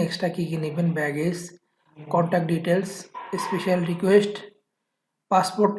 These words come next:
ইনফো, সিট সিলেকশন। তো আপনারা যেহেতু সিট সিলেকশন করবেন, সেহেতু আপনারা সিট সিলেকশন এটাতে ক্লিক করবেন। আর এখানে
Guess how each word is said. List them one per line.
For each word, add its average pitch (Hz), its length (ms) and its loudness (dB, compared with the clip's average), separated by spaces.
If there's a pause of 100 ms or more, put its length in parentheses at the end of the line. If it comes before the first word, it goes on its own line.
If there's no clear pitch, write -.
(100)
ইনফো, 180 240 4 (640)
সিট 240 200 4 (100)
সিলেকশন। 180 380 -2 (100)
তো 208 40 4 (1120)
আপনারা 220 300 8
যেহেতু 226 240 12 (180)
সিট 220 240 4
সিলেকশন 196 360 2 (120)
করবেন, 190 260 4 (760)
সেহেতু 226 340 10
আপনারা 240 220 8 (160)
সিট 240 260 4
সিলেকশন 202 420 4
এটাতে 196 320 2
ক্লিক 165 280 -4
করবেন। 151 260 -4 (180)
আর 190 80 8 (160)
এখানে 240 200 6